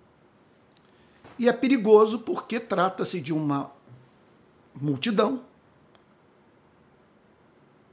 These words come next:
que, por ser tola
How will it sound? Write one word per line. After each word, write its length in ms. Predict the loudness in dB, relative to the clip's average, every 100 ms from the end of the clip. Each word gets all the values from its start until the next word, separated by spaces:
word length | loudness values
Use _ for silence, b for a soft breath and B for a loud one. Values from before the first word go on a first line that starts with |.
| _ _
que, 360 | -8 -6 -6 -10 -20 _ _ _ _ _ _ _ _ _ _ _ _ _ _ -6
por 460 | -2 -2 -4 -16 -20 _ _ _ _ -14
ser 440 | -4 0 0 0
tola 420 | 0 0 -2 -8